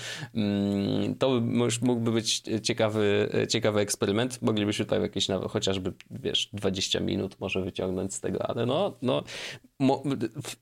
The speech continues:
wiadomo, że to wszystko są eksperymenty i, i, i wiadomo, że bawimy się tym, mm, tak, żeby t-, no, sprawia nam to przyjemność i, i możemy się zastanawiać nad tym, jakie to ma konsekwencje. Mnie zastanawia to, czy,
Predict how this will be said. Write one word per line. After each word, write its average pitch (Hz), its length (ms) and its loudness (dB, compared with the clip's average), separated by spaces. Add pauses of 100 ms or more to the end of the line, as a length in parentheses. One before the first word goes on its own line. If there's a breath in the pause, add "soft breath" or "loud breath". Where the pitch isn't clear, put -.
(260)
wiadomo, 202 260 4
że 160 100 2
to 156 80 2
wszystko 151 300 2
są 139 120 2
eksperymenty 110 720 2
i, 107 120 0 (300)
i, 95 340 -2
i 101 60 0
wiadomo, 98 360 2
że 101 100 2
bawimy 98 360 0
się 98 120 0
tym, 92 480 0
mm, 92 920 -2
tak, 90 180 0
żeby 92 240 0
t-, - 140 -12 (160)
no, 107 180 0
sprawia 113 320 0
nam 104 160 2
to 104 80 -2
przyjemność 104 680 2
i, 98 240 0 (560 loud breath)
i 110 60 0
możemy 110 320 4
się 113 120 2
zastanawiać 107 480 2
nad 113 160 0
tym, 113 120 2
jakie 110 280 2
to 117 120 0
ma 104 300 2 (160)
konsekwencje. 117 720 2 (240 loud breath)
Mnie 143 260 2
zastanawia 180 460 2
to, 110 360 0
czy, 104 360 4